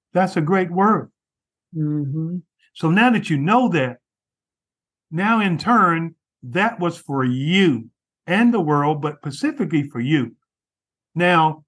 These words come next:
Speaker 1: he didn't just do that just to stand, stay right there. Now he's, that's his will. He puts his will in you to do his work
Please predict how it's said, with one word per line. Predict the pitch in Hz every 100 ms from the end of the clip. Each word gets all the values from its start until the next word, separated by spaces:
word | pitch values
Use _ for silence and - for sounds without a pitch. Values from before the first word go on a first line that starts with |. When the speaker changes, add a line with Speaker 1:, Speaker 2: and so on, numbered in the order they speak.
| _ _
Speaker 1:
he | 214
didn't | 277 240
just | 214 202 -
do | 226 269
that | 175 151 147 _ _ _ -
just | 151 180 175 -
to | 147 131
stand, | - - 175 165 147 139 -
stay | - 151
right | 143 123 -
there. | 175 113 107 _ _ _ -
Now | 156 233 240
he's, | 190 202 196 -
that's | - 196 196
his | 175 135
will. | 135 180 240 143 117 113 _
He | -
puts | 233 208 165
his | 147 131
will | 127 226 269 262 185
in | 147
you | 135 127 113 113 _ _ _
to | 151
do | 117 226 233
his | 151 160 135 135
work | 156 240 202 -